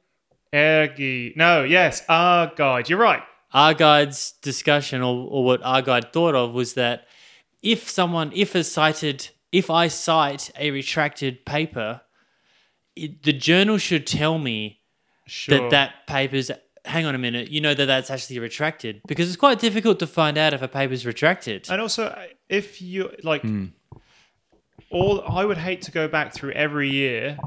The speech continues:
Speaker 1: and look at all the citations I've ever done in my fourteen papers and then have a look to see how, or if it's changed, 'cause that's
Speaker 2: Mm.
Speaker 1: the only way to do it at the moment, right? That was, that would be the only way to, I can't think of any automated process. I'm sure there's, you could write a script for it or something.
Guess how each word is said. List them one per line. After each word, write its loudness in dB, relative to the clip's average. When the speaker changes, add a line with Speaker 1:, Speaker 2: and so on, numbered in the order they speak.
Speaker 1:
and -8
look -4
at -8
all -2
the -4
citations -4
I've -2
ever -2
done -4
in -12
my -10
fourteen -8
papers -4
and -6
then -2
have -2
a -4
look -6
to -12
see -6
how, 2
or 2
if -2
it's -10
changed, -4
'cause 0
that's 2
Speaker 2:
Mm. -2
Speaker 1:
the -2
only 2
way 4
to -10
do 0
it -2
at -6
the -4
moment, -2
right? -2
That -2
was, -4
that 0
would -4
be -2
the -2
only 0
way 0
to, -8
I -10
can't -8
think -4
of -4
any -2
automated -6
process. -6
I'm -14
sure -14
there's, -14
you -16
could -16
write -10
a -16
script -10
for -12
it -16
or -16
something. -14